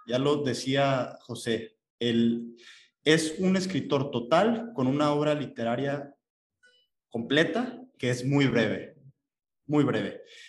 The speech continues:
Y, y para mí, Rulfo lo que representa es la maestría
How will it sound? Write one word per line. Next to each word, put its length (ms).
Y, 280
y 40
para 260
mí, 500
Rulfo 520
lo 140
que 80
representa 680
es 160
la 100
maestría 800